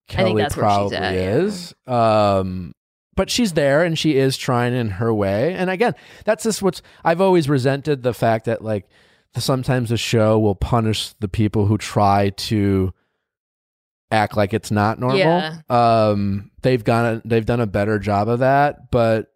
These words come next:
Speaker 2: you know, again, Peter is the earnest bachelor and he's kind of dictated the theme. And
Speaker 1: Yeah.
Speaker 2: the theme is you need to act like this is normal.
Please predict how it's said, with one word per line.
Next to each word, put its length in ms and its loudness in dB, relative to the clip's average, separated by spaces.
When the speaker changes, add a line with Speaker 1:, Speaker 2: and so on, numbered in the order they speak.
Speaker 2:
you 120 -6
know, 100 0
again, 280 0
Peter 380 2
is 380 0
the 400 0
earnest 540 0
bachelor 520 2
and 340 -2
he's 300 -2
kind 200 0
of 200 -2
dictated 760 0
the 100 0
theme. 760 -2
And 180 -2
Speaker 1:
Yeah. 240 -4
Speaker 2:
the 140 -4
theme 300 2
is 380 0
you 120 0
need 240 -2
to 280 0
act 320 0
like 340 0
this 280 -2
is 220 -2
normal. 420 -4